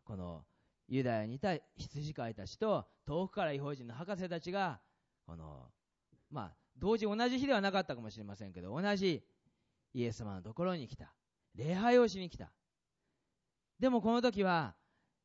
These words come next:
異邦人、ローマ兵たちとユダヤ人たちはイエス様を捕まえに来て、殺しに来たんですね。私たちともすると、イエス様のところに行くと言っても、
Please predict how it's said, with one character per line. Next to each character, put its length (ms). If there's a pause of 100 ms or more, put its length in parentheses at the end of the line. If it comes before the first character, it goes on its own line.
(320)
異 100
邦 200
人、 280
ロ 140
ー 20
マ 100
兵 160
た 140
ち 100
と 340 (460)
ユ 100
ダ 100
ヤ 100
人 180
た 120
ち 120
は 60
イ 100
エ 60
ス 60
様 220
を 100
捕 420
ま 220
え 40
に 140
来 60
て、 140
殺 280
し 100
に 120
来 80
た 100
ん 60
で 80
す 80
ね。 220 (280)
私 260
た 100
ち 40
と 120
も 140
す 100
る 120
と、 300 (800)
イ 100
エ 80
ス 40
様 140
の 60
と 80
こ 80
ろ 80
に 100
行 100
く 120
と 80
言 60
っ 20
て 80
も、 260